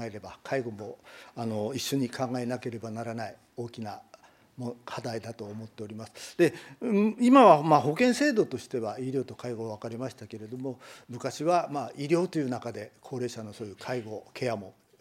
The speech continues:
していたわけですから、一体として、先ほど地域包括というお話もありましたけれども、その辺も一体として、まあ、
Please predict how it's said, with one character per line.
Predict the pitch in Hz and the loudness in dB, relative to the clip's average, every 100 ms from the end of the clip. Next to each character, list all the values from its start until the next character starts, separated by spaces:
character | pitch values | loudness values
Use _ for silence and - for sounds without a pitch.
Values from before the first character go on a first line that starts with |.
| - | -20
し | - - | -16 -4
て | 131 | -2
い | |
た | 113 113 | -2 -6
わ | 120 | -4
け | 160 | -6
で | 131 | -6
す | - | -10
か | 104 | -14
ら、 | 87 - - - | -14 -18 -20 -10
一 | 123 | -10
体 | - 147 143 | 0 0 2
と | 135 | -2
し | - | -2
て、 | 135 | 0
先 | 143 139 | 0 0
ほ | 151 | 0
ど | 143 | 0
地 | - | -4
域 | 156 147 | -8 -2
包 | 151 | -2
括 | 156 143 - | 0 -4 -6
と | - | -4
い | |
う | 120 | -2
お | |
話 | 113 123 127 - | -2 -6 -8 -8
も | 123 | -10
あ | 110 | -8
り | 127 | -8
ま | 160 | -8
し | |
た | - 135 | -8 -6
け | 143 | -6
れ | 165 | -6
ど | 190 | -6
も、 | 190 - - - | -6 -12 -20 -8
そ | 131 | -4
の | 131 | -2
辺 | 131 | -2
も | 117 | -6
一 | 120 | -8
体 | - 151 | -4 -4
と | 147 160 | -4 -10
し | - | 0
て、 | 214 180 | 2 4
ま | 156 | 2
あ、 | 143 - - - | -2 -6 -20 -20